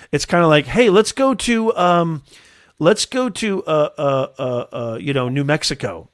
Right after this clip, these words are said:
Okay, cool. Let's just jump in the car and go without any Google Maps, any directions. Like, you're not gonna get there, uh, you know, fast and efficiently.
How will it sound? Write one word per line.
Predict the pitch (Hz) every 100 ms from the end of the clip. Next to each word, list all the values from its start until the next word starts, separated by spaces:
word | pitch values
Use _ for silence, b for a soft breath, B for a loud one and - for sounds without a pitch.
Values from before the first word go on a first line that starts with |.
| -
Okay, | 175 196 180
cool. | 208 220 -
Let's | 147 147
just | 165
jump | 170 147
in | 147
the | 143
car | 147 139
and | 120
go | 147 110
without | 110 123 120 _
any | 131 131 135
Google | 117 123 120 113
Maps, | 107 104 104 - - b b b _
any | 131 139
directions. | 117 113 127 - 87 - - - b b b b b
Like, | - 143 139 - -
you're | 151 131 185
not | 185 214
gonna | 202 165
get | 123 139 196 -
there, | 123 95 117 131 _ _
uh, | 120 117 113 113 117 -
you | 139
know, | 123 110 113 - - 98 - - - - - 156 160 170 -
fast | - - 139 123 113 -
and | 120
efficiently. | 113 180 160 - 90